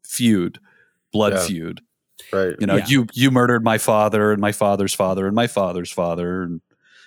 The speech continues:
Speaker 1: here I am. I'm gonna kill you now. Like,
Speaker 3: Right, and the whole
Speaker 2: Yeah.
Speaker 3: crux of it is that the Kree signed a peace treaty with Xandar,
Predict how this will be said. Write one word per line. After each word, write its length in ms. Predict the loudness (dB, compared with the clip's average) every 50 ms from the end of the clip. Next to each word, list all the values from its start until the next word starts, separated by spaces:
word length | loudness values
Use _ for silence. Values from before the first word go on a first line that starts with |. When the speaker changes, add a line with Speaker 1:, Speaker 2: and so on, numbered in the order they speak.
| _ _ _ _ _
Speaker 1:
here 200 | 0 2 4 4 4
I 140 | 4 4
am. 320 | 4 2 0 0 -2 -2 -2
I'm 120 | -2 -2
gonna 140 | -2 -2 -2
kill 240 | -2 0 0 0 2
you 200 | 2 2 2 0
now. 360 | 0 -2 -4 -4 -6 -8 -10 -10 -8 -8
Like, 140 | -8 -6 -4
Speaker 3:
Right, 280 | 0 0 0 0 0 -2
and 160 | 0 2 2
the 60 | 2
whole 140 | 4 4 2 2
Speaker 2:
Yeah. 60 | 2
Speaker 3:
crux 280 | 2 2 2 2 0
of 100 | 0 0
it 80 | 2 2
is 180 | 2 0 0 0
that 280 | 0 2 0 0 -2
the 80 | -4 -8
Kree 300 | -6 -4 -2 0 0 0
signed 540 | 0 0 -2 0 0 0 0 -2 -2 -4 -6
a 220 | -6 -6 -4 -4 -6 -8 -10
peace 220 | -6 -4 -4 -4 -4
treaty 280 | -2 -2 -2 -2 -2
with 160 | -2 -2 -2
Xandar, 480 | -2 -2 -4 -4 -2 0 0 0 0 -2